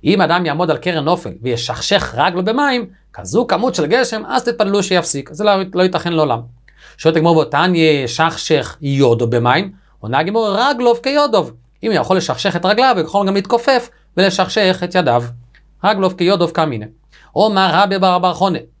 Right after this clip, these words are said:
"לדידי, אני ראיתי חזה לי קרן נופל." אני ראיתי את הצוק הזה, והיה כזה גבוה שעליתי למעלה לצוק, וראיתי את הגובה שלו, איך ראיתי כמה גבוה הוא, "דקומה הוא תיה כי רוכב גמלה"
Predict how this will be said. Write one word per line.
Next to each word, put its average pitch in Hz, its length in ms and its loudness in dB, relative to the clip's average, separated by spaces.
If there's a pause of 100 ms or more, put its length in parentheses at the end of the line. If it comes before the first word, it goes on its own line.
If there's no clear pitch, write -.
(260)
"לדידי, 165 480 4
אני 190 180 2
ראיתי 185 360 0
חזה 196 320 0
לי 185 100 0
קרן 196 280 0
נופל." 185 260 2 (680)
אני 185 160 2
ראיתי 226 240 4
את 233 60 0
הצוק 214 280 0
הזה, 185 200 0 (460)
והיה 127 180 2
כזה 160 240 -2
גבוה 160 340 0
שעליתי 160 460 0
למעלה 165 300 2
לצוק, 117 520 -2 (260)
וראיתי 147 280 0
את 185 80 -6
הגובה 170 280 0
שלו, 135 380 -4
איך 131 240 -4
ראיתי 139 400 -2
כמה 160 200 0
גבוה 135 260 0
הוא, 160 180 -4 (280)
"דקומה 208 360 2
הוא 165 140 2
תיה 170 400 2
כי 160 80 -4
רוכב 175 360 0
גמלה" 147 300 0